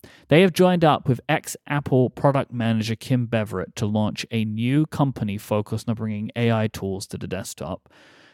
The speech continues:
They all left Apple this year and have embarked on this new venture together. Obviously, Ari and Conrad, they were founders of Workflow, became Shortcuts. They moved to Apple. They have both since left Apple, and Beverett has gone with them.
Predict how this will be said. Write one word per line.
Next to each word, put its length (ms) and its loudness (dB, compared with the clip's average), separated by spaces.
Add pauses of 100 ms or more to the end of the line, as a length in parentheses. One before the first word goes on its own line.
They 120 6
all 140 8
left 240 2
Apple 300 -4
this 240 -4
year 200 0
and 100 -4
have 120 -4
embarked 420 0
on 80 -2
this 140 -6
new 80 -4
venture 320 -6
together. 480 -8 (320)
Obviously, 400 0
Ari 380 2
and 100 -4
Conrad, 640 -2
they 100 -2
were 80 -2
founders 340 -4
of 100 -10
Workflow, 720 -2
became 340 0
Shortcuts. 800 -2
They 380 -4
moved 320 -2
to 120 -8
Apple. 420 2
They 120 -8
have 160 -10
both 160 -4
since 320 -6
left 340 0
Apple, 460 0 (400)
and 400 -4
Beverett 320 2
has 120 -2 (120)
gone 260 -2
with 220 2
them. 300 -4